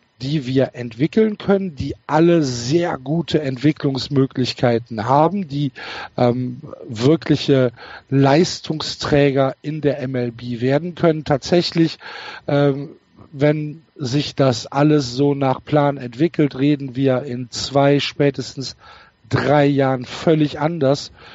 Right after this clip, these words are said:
über die San Diego Padres. Im Moment ist es aber so, dass wir immer noch davon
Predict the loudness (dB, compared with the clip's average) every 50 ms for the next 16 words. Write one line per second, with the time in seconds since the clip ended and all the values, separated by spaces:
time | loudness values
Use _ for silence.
0 | -20 -20 -10 -2 0 2 2 2 2 2 0 -4 -6 -4 -6 -6 -6 -4 -4 -4
1 | -2 -2 -4 -6 0 2 2 2 2 0 -2 -4 -4 -6 -6 -12 -14 -14 -14 -14
2 | -10 -2 0 0 2 2 2 2 4 4 4 2 2 -2 -4 -4 -4 -4 -4 -8
3 | -8 -6 -4 -4 -4 -2 -2 -2 -2 -2 0 0 0 0 -2 _ -12 -20 -20 -20
4 | -20 -20 -20 _ _ 0 0 0 0 0 -2 -2 -2 0 -2 -2 -6 _ _ _
5 | -4 -2 2 2 2 2 2 0 -2 -2 -4 -4 -2 -2 -2 0 -2 -4 -4 -4
6 | -8 -12